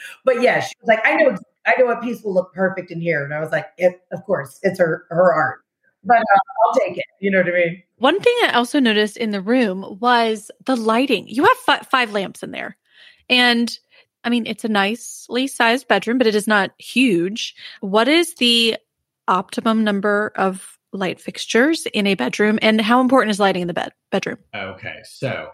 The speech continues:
Speaker 3: I hate recessed, can, down, strong, harsh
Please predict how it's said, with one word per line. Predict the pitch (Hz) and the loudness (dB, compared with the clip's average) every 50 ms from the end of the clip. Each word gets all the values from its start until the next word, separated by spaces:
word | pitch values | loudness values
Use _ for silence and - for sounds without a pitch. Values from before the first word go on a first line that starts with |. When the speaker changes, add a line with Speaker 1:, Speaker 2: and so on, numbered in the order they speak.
| _ - | _ -10
Speaker 3:
I | 107 107 104 110 113 117 117 127 131 127 123 _ _ _ _ _ _ - - | -8 -6 -4 -4 -4 -4 -4 -4 -6 -6 -10 _ _ _ _ _ _ -8 -2
hate | 120 120 110 101 87 85 80 - - - - - _ _ _ _ _ _ _ _ _ _ _ _ _ _ _ _ _ _ _ _ _ - - - _ | 0 0 2 0 -2 -6 -12 -16 -20 -20 -20 -20 _ _ _ _ _ _ _ _ _ _ _ _ _ _ _ _ _ _ _ _ _ -20 -20 -18 _
recessed, | - 123 113 123 120 117 - - 90 82 87 - - - - - - - | -6 -2 0 2 2 0 2 0 0 2 2 0 -2 -6 -12 -16 -18 -12
can, | - - 101 92 90 87 82 82 85 82 87 92 92 - _ _ _ _ _ - 107 98 92 - | -6 -4 -4 -2 -2 -2 -2 -2 -2 -4 -8 -10 -12 -14 _ _ _ _ _ -18 -18 -14 -8 -2
down, | 123 120 117 113 107 107 107 104 104 104 104 107 107 110 110 | 0 0 2 2 2 2 0 0 0 0 -2 -2 -4 -6 -8
strong, | - - - - 120 113 104 104 104 101 - 98 98 | -10 -12 -6 0 2 4 4 6 4 4 4 2 0
harsh | 98 - - 117 104 101 98 95 95 95 98 - - - - - | -4 -4 -2 2 2 4 4 2 2 2 0 -2 -2 -2 -4 -6